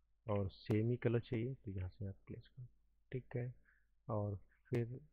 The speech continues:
अब यहाँ स्ट्रोक नहीं आ रहा तो आप यहाँ से स्ट्रोक ले सकते हैं, वी क्लिक करो, जो हमारे पास यहाँ से लेटर already है। ठीक है, फिर हमें यहाँ पर भी कलर चाहिए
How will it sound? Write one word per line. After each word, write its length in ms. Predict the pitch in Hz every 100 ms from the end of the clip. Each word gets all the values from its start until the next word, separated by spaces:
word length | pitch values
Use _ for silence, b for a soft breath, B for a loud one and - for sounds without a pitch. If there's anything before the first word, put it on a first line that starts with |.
| -
अब 160 | 117 110
यहाँ 480 | 107 101 107 110
स्ट्रोक 280 | 107 - 110
नहीं 220 | 110 110
आ 60 | 113
रहा 100 | 123
तो 120 | 131
आप 100 | 110
यहाँ 160 | 107 101
से 140 | 107
स्ट्रोक 240 | 92 113 101
ले 100 | 98
सकते 320 | 107 101 110
हैं, 160 | 117 135 104
वी 240 | 110 110 - 113 135 - - - - - -
क्लिक 200 | 139 139 -
करो, 360 | 127 123 123 117
जो 140 | 113
हमारे 220 | 104 107
पास 260 | 107 107 92
यहाँ 100 | 104
से 100 | 98
लेटर 260 | 104 104 110
already 360 | 107 101 101 101
है। 200 | 95 113 -
ठीक 260 | 107 - -
है, 180 | 117 120 - B B B B _ _ -
फिर 300 | - 110 101 104 107 107 110 87
हमें 540 | 107 104 107 101 92 - -
यहाँ 220 | 92 104 -
पर 120 | 117 101
भी 180 | 95 127 -
कलर 200 | 117 117
चाहिए 500 | - 101 110 113